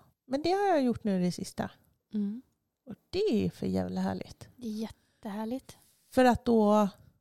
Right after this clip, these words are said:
Speaker 1: också, alltså, <laughs> det låter ju skitfånigt, men att utnyttja den timmen när man faktiskt jobbar inom situationstecken, eller jobbar, det är jobb,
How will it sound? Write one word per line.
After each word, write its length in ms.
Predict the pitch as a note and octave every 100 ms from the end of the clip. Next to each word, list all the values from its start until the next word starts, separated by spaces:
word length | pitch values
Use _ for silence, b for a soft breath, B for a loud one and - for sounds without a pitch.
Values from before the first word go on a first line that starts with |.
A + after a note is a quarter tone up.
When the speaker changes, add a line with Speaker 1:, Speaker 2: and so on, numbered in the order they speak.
| _
Speaker 1:
också, 560 | - - - A3+ G#3 G#3+ - F#3 _ _ _
alltså, 340 | G3+ G#3 G#3+ F#3+ _ _ _ _ _ _ _ -
<laughs> 600 | - - - - - -
det 180 | - B3
låter 260 | A3 A3
ju 80 | G#3+
skitfånigt, 560 | - A3+ - G3+ - - B B B B
men 260 | A#3 B3
att 200 | A#3+ - - _
utnyttja 480 | C#4+ A#3+ A3 A3+ D4+
den 180 | C#4 A3+
timmen 300 | B3+ G#3+ G3
när 60 |
man 120 | G3+ F#3+
faktiskt 300 | F#3 F#3+ F#3
jobbar 280 | F#3+ G3+
inom 300 | C4+ C4+ C4
situationstecken, 760 | A#3+ B3 A3+ G#3+ G3+ F#3 F#3 B3+ _ _ - -
eller 120 | - -
jobbar, 260 | - - - _
det 100 | A2
är 60 | G2+
jobb, 220 | F#2